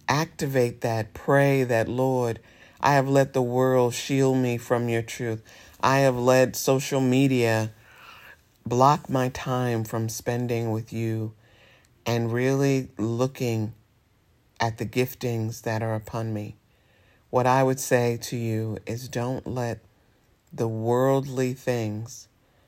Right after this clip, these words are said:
and desires steal your real truth, because it's been there. It's not something that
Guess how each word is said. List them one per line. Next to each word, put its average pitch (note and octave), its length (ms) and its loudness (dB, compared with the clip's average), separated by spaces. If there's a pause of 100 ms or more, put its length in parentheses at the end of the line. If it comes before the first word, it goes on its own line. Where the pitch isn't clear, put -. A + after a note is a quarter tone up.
(200)
and A#2 220 -2
desires A2 840 -4 (880)
steal B2+ 600 -4
your A#2 200 -2
real A2+ 300 -2
truth, A2 480 -12 (1400)
because B2 340 -2
it's A#2+ 180 -6
been B2 260 -2
there. A2+ 320 -6 (1400)
It's B2 180 -4
not C3+ 240 0
something C3+ 520 0
that A#2 300 2